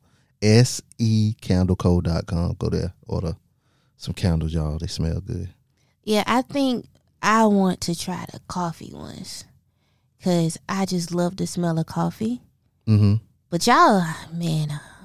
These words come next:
Speaker 2: I heard about that orange spice.
Speaker 1: What you heard about it?
Speaker 2: I heard it smell good.
Speaker 1: Yeah, that's what I heard too.
Speaker 2: Mm-hmm. But yeah, so be easy. You'll tell the people where they can find you.
Speaker 1: Uh, every week, D J Blaze Radio Show podcast,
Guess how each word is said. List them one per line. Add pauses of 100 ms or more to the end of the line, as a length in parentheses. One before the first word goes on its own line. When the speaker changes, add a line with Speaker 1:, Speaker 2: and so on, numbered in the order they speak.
(140)
Speaker 2:
I
heard
about
that
orange
spice. (300)
Speaker 1:
What
you
heard
about
it? (160)
Speaker 2:
I
heard
it
smell
good. (240)
Speaker 1:
Yeah,
that's
what
I
heard
too. (140)
Speaker 2:
Mm-hmm. (840)
But
yeah,
so (440)
be
easy.
You'll
tell
the
people
where
they
can
find
you. (320)
Speaker 1:
Uh,
every
week,
D
J
Blaze
Radio
Show
podcast,